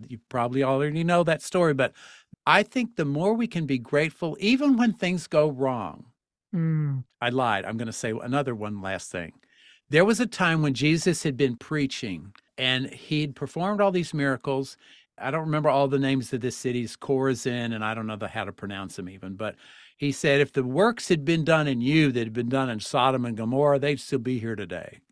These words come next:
Speaker 1: And then he
Speaker 2: Oh.
Speaker 1: s-, then he said, d-, he prayed a prayer of gratitude. He said, "Dear God, thank you for, uh,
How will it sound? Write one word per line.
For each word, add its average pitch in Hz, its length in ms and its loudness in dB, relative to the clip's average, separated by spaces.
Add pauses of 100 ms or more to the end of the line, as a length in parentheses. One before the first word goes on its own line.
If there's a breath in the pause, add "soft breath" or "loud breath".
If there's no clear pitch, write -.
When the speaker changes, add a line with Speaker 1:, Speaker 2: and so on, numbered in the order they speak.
(800 soft breath)
Speaker 1:
And 143 300 0
then 269 300 8
he 190 200 4
Speaker 2:
Oh. 175 40 4
Speaker 1:
s-, - 380 -6
then 226 380 8
he 190 260 4
said, 117 640 -2 (580 loud breath)
d-, - 200 -12
he 165 160 0
prayed 214 580 2
a - 40 -2
prayer 113 420 -4
of 113 200 -8
gratitude. 107 640 -10
He 120 140 -14
said, 113 360 -12
"Dear 190 240 -2
God, 127 500 0 (480)
thank 151 420 -4
you 233 280 -2 (180)
for, 117 720 -4 (220)
uh, 131 180 -2